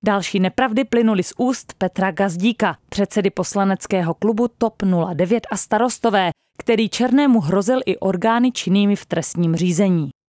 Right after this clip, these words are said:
Nic takového se však nepotvrdilo.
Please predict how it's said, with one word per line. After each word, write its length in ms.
Nic 320
takového 580
se 200
však 260
nepotvrdilo. 720